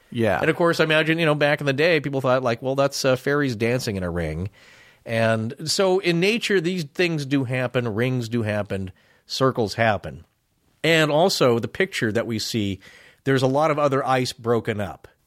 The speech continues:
Speaker 1: Yes.
Speaker 2: uh, around it. So it looks to me more like a natural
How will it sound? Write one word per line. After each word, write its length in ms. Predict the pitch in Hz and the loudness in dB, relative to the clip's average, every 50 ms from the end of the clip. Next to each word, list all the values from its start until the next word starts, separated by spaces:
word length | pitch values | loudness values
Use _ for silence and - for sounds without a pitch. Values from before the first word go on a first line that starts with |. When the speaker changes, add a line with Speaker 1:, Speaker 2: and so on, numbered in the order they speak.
| _ _ _ - | _ _ _ -8
Speaker 1:
Yes. 260 | - 131 107 - - | -2 -2 -2 0 0
Speaker 2:
uh, 120 | 117 113 - - | -2 -4 -2 -2
around 460 | 127 120 117 123 117 113 110 104 95 | -2 0 0 2 2 2 0 0 -4
it. 140 | 95 - - | -8 -6 -6
So 320 | - - 135 127 127 135 | -4 0 0 2 2 2
it 260 | 135 139 147 143 - | 0 0 -2 -2 -2
looks 340 | 160 170 196 196 - - - | -2 -2 -2 -2 -2 -8 -8
to 120 | - - 190 | -2 -2 -2
me 260 | 165 147 143 139 139 | 0 0 0 0 0
more 320 | 131 127 127 131 131 131 | 0 0 0 0 0 0
like 380 | 127 113 107 110 110 107 101 - | 0 0 0 0 0 -2 -4 -6
a 140 | 110 113 107 | -10 -10 -8
natural 680 | 107 117 117 120 120 - - 120 117 113 110 110 - | -6 -6 -4 -4 -4 -4 -2 -2 0 0 0 -2 -6